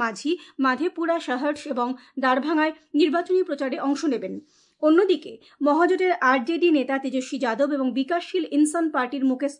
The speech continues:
সাহানি খাগাড়িয়া জেলার গোগরি ও আলাউলিতে প্রচারে যোগ দেবেন। ভারতের মই-, বৈদেশিক মুদ্রা ভাণ্ডার চারশো পঞ্চাশ কোটি ডলার বেড়ে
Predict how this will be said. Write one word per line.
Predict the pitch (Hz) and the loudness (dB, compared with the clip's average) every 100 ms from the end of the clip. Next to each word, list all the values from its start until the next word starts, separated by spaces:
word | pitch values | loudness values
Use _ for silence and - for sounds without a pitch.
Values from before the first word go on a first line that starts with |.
| _ | _
সাহানি | - 277 339 254 208 - _ - | -8 -2 0 0 -4 -12 _ -6
খাগাড়িয়া | 311 294 330 370 | 0 2 2 2
জেলার | 359 349 349 254 | 2 2 2 2
গোগরি | 277 254 330 - | 0 0 -2 0
ও | 262 262 | 0 2
আলাউলিতে | 254 269 320 339 320 339 | 0 2 0 0 -2 -4
প্রচারে | 262 262 254 262 | -4 -2 -2 0
যোগ | 240 214 | 0 0
দেবেন। | 254 202 - _ _ _ _ _ _ _ _ _ _ _ _ _ _ - | -4 -4 -14 _ _ _ _ _ _ _ _ _ _ _ _ _ _ -4
ভারতের | 269 247 277 349 403 440 | 0 0 0 0 0 2
মই-, | 381 302 302 - _ _ - | 4 4 2 -4 _ _ -6
বৈদেশিক | 269 302 311 339 359 427 339 | 0 6 6 6 4 4 4
মুদ্রা | 294 233 302 | 2 4 2
ভাণ্ডার | 269 302 277 240 370 359 | 2 0 2 2 0 2
চারশো | 247 - 349 | 0 0 -6
পঞ্চাশ | 277 277 339 330 | -2 -2 -2 -4
কোটি | 359 370 | -2 0
ডলার | 277 262 277 262 | 2 4 2 2
বেড়ে | 269 269 | -2 -2